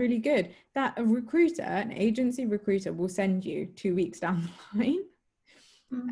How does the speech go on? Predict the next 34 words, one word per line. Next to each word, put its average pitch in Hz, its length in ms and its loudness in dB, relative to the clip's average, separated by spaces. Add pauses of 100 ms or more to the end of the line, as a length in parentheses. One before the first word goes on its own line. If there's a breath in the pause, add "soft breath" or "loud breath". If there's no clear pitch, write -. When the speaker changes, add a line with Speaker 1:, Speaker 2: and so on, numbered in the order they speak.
Speaker 1:
And 214 220 0
you're - 100 -16
like, - 260 -12
"Oh, 302 180 -4
well, 226 240 0
I've 226 160 0
already 233 220 2
spoken 214 360 -4
to 175 80 -12
that - 200 -12
person." - 520 -14
So 190 140 -2 (880)
not 202 260 0
much 190 240 -6
time 170 260 -8
saved 170 280 -10
there. - 160 -10
So 208 180 -2 (760 loud breath)
really, 254 540 0
like, 208 480 -2 (160)
there 220 240 2
are 233 360 -2
reasons 190 540 2
we 180 120 -2
would 175 220 -2
go 170 260 -2
to 175 480 -4 (220)
recruitment 175 520 -6
agencies, 170 600 -8
of 180 220 -14
course, - 500 -12 (500)
but, 180 360 -4 (680)
you 180 240 -6
know, 156 200 -10